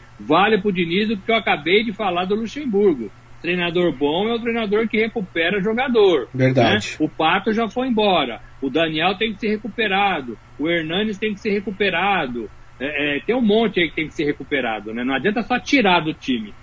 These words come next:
Speaker 1: E ontem o Diniz tirou alguns, né? Mudou um pouco peças e, e, e a cena em mudar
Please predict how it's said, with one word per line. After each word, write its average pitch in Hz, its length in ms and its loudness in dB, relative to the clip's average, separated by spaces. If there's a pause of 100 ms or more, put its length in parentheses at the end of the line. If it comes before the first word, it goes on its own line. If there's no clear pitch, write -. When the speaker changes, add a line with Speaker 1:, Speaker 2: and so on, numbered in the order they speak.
(160)
Speaker 1:
E 165 80 2
ontem 190 300 0
o 208 60 2
Diniz 190 340 0
tirou 175 340 2
alguns, 156 460 2
né? 180 240 -2 (420)
Mudou 151 540 4
um 147 60 -2
pouco 135 520 0 (320)
peças 196 720 2 (280)
e, 139 60 -4
e, 135 840 0
e 139 40 -6
a 123 100 0
cena 160 520 0
em 147 140 -2
mudar 131 560 2